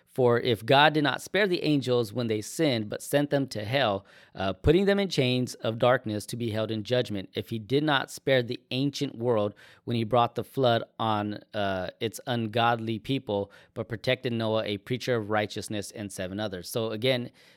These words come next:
also in First Jude, "And the angels who did not keep their position of authority, but abandoned their proper dwelling,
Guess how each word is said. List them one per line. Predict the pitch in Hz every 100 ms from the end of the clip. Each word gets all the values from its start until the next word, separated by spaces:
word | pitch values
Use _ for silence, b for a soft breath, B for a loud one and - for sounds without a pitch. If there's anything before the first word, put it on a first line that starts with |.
| b
also | 123 165 - 135
in | 117
First | 127 113 -
Jude, | 180 160 127 - b b b b _ _
"And | - 117 113 110
the | 117 -
angels | 147 175 135 123 117
who | 131
did | 123 139
not | 127
keep | 139 131
their | 113
position | - 107 120 117
of | 107
authority, | - 135 127 113
but | 104
abandoned | 98 - 113 127 120 107
their | 107
proper | - - 123 120
dwelling, | 107 110 120 117 101